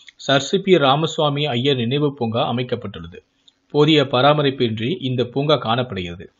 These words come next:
இந்த பூங்காவில் ஒரு பகுதி வாகன பார்க்கிங்காக மாற்றப்பட்டுள்ளது. எஞ்சிய பல பகுதிகள் புதர் மண்டிய நிலையில் காணப்படுகிறது. இங்குள்ள விளையாட்டு உபகரணங்கள் உடைந்து தொங்குகின்றன. நேற்று ஞாயிற்றுக்கிழமை விடுமுறை தினம் என்பதால், ஏராளமானவர்கள்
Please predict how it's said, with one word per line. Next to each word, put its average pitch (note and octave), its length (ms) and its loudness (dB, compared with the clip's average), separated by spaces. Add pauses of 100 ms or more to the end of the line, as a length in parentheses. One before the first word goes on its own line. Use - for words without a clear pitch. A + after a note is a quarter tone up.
(340)
இந்த D3 240 2
பூங்காவில் E3 640 2
ஒரு C3 260 0
பகுதி A#2+ 440 0
வாகன C#3 440 2
பார்க்கிங்காக C3 580 -2
மாற்றப்பட்டுள்ளது. A#2 800 -8 (520)
எஞ்சிய E3 380 4
பல C3+ 220 2
பகுதிகள் C3+ 640 0
புதர் E3 280 2
மண்டிய C#3+ 300 0
நிலையில் A#2+ 340 -2
காணப்படுகிறது. G#2 760 -4 (480)
இங்குள்ள D#3 480 2
விளையாட்டு D#3+ 480 4
உபகரணங்கள் C3 680 -2
உடைந்து D#3 400 0
தொங்குகின்றன. A#2+ 560 -6 (600)
நேற்று D3 440 -2
ஞாயிற்றுக்கிழமை D3+ 840 0
விடுமுறை E3 380 2
தினம் C#3 240 -2
என்பதால், A#2+ 600 -4
ஏராளமானவர்கள் C#3 920 0